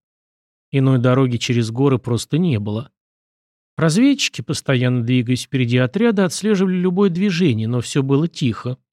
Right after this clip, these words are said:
Это удивляло и настораживало Руслана, но что-то изменить было просто невозможно. Когда до искомой бухты осталось всего несколько верст, рыбак, ехавший рядом с шатуном, придержал коня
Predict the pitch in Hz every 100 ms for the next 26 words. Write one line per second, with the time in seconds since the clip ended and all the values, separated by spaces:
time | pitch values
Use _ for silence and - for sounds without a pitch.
0 | _ _ _ _ 131 117 123 110 113 113
1 | 117 117 120 - 175 214 175 104 110 117
2 | - 117 113 110 120 _ _ - 190 233
3 | - 175 131 101 113 120 135 127 123 127
4 | 113 - 117 120 151 151 131 87 107 120
5 | _ _ _ _ _ _ _ _ _ _
6 | - 135 123 127 120 120 - 135 120 117
7 | 120 120 - 120 110 - 123 117 - 127
8 | 120 123 - 117 - 110 120 147 - _
9 | _ _ _ 135 127 127 170 196 131 127
10 | - 123 - 127 120 117 120 - 127 147
11 | 208 196 160 160 147 196 202 202 156 117
12 | 117